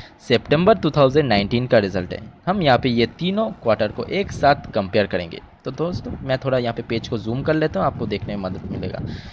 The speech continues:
सबसे पहले total income, Total income यानी यहाँ पे revenue from operation and others income, ये दोनों को ऐड करके होता है total income। इस quarter यानी सितंबर टू थाउजेंड ट्वेंटी की quarter में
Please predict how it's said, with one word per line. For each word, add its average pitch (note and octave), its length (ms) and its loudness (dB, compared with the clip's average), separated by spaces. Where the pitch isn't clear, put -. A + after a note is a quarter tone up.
सबसे G3 240 4
पहले G#3 240 6
total F3 420 6
income, B2 360 2
Total G#3 260 4
income F3 300 2
यानी D#3 260 2
यहाँ C3+ 120 4
पे A2+ 280 4
revenue E3 300 0
from F3 200 2
operation D#3 420 0
and A2+ 220 -2
others C#3+ 340 2
income, G2+ 300 -6
ये D#3+ 100 -2
दोनों C#3 300 0
को - 140 -4
ऐड C#3+ 240 4
करके - 240 0
होता A2+ 220 0
है F#3+ 100 0
total B2 240 2
income। G2 300 -8
इस B3 200 0
quarter A#2+ 340 6
यानी F3 180 2
सितंबर G3 840 0
टू - 140 -4
थाउजेंड D3+ 360 4
ट्वेंटी A2+ 400 2
की D3 100 -6
quarter G#2+ 340 4
में C#3 260 0